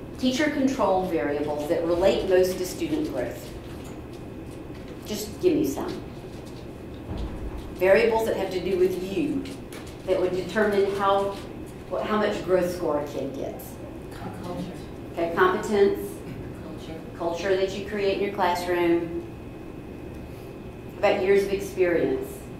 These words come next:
Speaker 1: Highest degree attained. Those are the things that we, those are the things that we pay teachers more for, aren't they? Higher degree,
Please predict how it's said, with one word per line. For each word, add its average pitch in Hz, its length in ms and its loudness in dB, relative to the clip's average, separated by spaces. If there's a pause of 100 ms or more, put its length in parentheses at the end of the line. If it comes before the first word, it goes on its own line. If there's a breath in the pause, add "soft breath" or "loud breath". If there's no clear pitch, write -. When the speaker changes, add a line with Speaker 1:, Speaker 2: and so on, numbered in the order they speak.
(680)
Speaker 1:
Highest 180 420 4
degree 175 440 4
attained. 127 600 0 (880)
Those 208 200 6
are 262 100 6
the 254 140 2
things 233 280 6
that 214 160 4
we, 190 340 0 (120)
those 180 240 8
are 262 80 4
the 196 160 4
things 202 240 4
that 170 120 4
we 170 160 6
pay 185 280 4
teachers - 360 -2
more 170 320 4
for, 165 240 6
aren't 147 220 4
they? 294 220 2 (920)
Higher 202 360 6
degree, 214 520 2